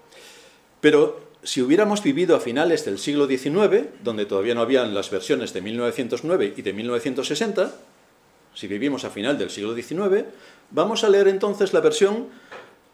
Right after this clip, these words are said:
Reina Valera de mil ochocientos sesenta y dos. Y fijaos lo que dice la versión Reina Valera del sesenta y dos. "Encomiendoos a Febe, nuestra hermana, la cual está en el servicio de la iglesia que está en Cencreas". Anda, pues aquí no dice que era diaconisa,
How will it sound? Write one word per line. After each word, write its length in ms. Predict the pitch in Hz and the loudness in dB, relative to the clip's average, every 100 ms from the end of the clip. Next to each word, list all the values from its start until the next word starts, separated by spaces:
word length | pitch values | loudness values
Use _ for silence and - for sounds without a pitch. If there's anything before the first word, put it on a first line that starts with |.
| - | -2
Reina 320 | - 175 185 | 4 6 6
Valera 320 | 180 185 196 | 6 6 6
de 100 | 185 | 6
mil 160 | 135 147 | 4 4
ochocientos 540 | 127 113 123 104 107 | 2 -2 -6 -6 -6
sesenta 340 | 101 104 98 117 | -8 -10 -6 -2
y 40 | |
dos. 260 | 208 - - - _ _ _ - - _ | -2 -2 -8 -20 _ _ _ -20 -20 _
Y 140 | 135 120 | -10 -8
fijaos 380 | 127 - 208 202 | -6 -2 0 2
lo 120 | 123 | 0
que 80 | 110 | 0
dice 240 | 147 123 | -2 -2
la 80 | 104 | -2
versión 360 | 104 - 131 | -4 -4 -4
Reina 280 | 120 131 127 | -2 -2 0
Valera 300 | 110 139 175 | 0 0 0
del 240 | 120 107 98 | 0 0 -4
sesenta 380 | 113 110 92 | -10 -10 -8
y 40 | 92 | -6
dos. 280 | 85 - - _ _ _ _ _ - | -8 -12 -18 _ _ _ _ _ -6
"Encomiendoos 800 | 120 120 127 147 196 185 185 131 | -6 -2 -2 -2 -2 0 0 0
a 80 | |
Febe, 440 | 110 180 180 156 202 - - - | -2 2 2 0 -6 -14 -20 -18
nuestra 320 | 120 120 - 107 | -8 -6 -2 -2
hermana, 460 | 110 175 151 165 - - - - - - | 0 0 0 -4 -8 -20 -18 -18 -20 -6
la 220 | 127 117 | 0 2
cual 220 | 117 220 208 | 4 4 4
está 260 | - - | 4 2
en 100 | 185 | 2
el 120 | 170 | 2
servicio 520 | - 131 127 202 202 - | 0 0 0 -2 -2 0
de 120 | 120 | 0
la 80 | 104 | 0
iglesia 360 | 135 190 180 | 0 -2 -2
que 60 | 98 | -4
está 200 | - 175 | -6 -6
en 120 | 170 | -8
Cencreas". 640 | - 101 101 127 - - _ _ _ _ _ _ _ - - - | -8 -8 -4 -4 -4 -16 _ _ _ _ _ _ _ -20 -20 -6
Anda, 320 | 220 202 87 | -2 -2 -4
pues 160 | - 110 | -8 -8
aquí 160 | 104 | -4
no 80 | 180 | 0
dice 300 | 233 214 160 | 0 2 0
que 80 | 147 | 4
era 160 | 131 117 | 4 4
diaconisa, 680 | 110 - 196 240 117 92 | 0 0 -2 -2 -4 -6